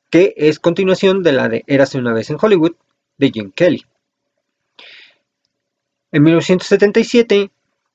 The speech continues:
participa en Contract on Cherry Street, de William I. Graham. En mil novecientos ochenta participa en un documental que se llama Sinatra,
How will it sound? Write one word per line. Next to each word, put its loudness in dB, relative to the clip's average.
participa -2
en -4
Contract -2
on 0
Cherry 0
Street, 0
de -2
William 2
I. -2
Graham. -2
En -6
mil 0
novecientos 0
ochenta 2
participa -2
en -2
un 4
documental 0
que 2
se -4
llama 0
Sinatra, -2